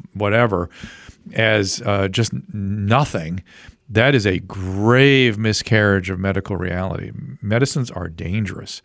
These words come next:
And I, I was, my dad was a family practitioner. He just beat that into me as a kid. Like, "You take medicines when you have to. That, that's when it's worth it. Otherwise, don't do that."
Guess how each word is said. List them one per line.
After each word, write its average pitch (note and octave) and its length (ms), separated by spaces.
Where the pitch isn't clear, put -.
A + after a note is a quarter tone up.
And G2+ 300
I, G#2+ 160
I A2+ 160
was, A2+ 180
my A2 160
dad A#2 200
was A2 100
a F#2 40
family G2+ 240
practitioner. G2 540
He F#2 60
just F#2 200
beat B2 260
that G#2 220
into G2+ 160
me F#2 140
as F2 120
a F2+ 60
kid. G2+ 320
Like, E2+ 200
"You A#2 80
take B2 200
medicines A#2 440
when G2+ 200
you G2+ 160
have G2+ 380
to. D#2+ 280
That, G#2+ 320
that's G#2+ 280
when A#2+ 120
it's G2+ 140
worth G#2+ 300
it. - 140
Otherwise, A2+ 520
don't G2+ 540
do G2 180
that." D#2+ 320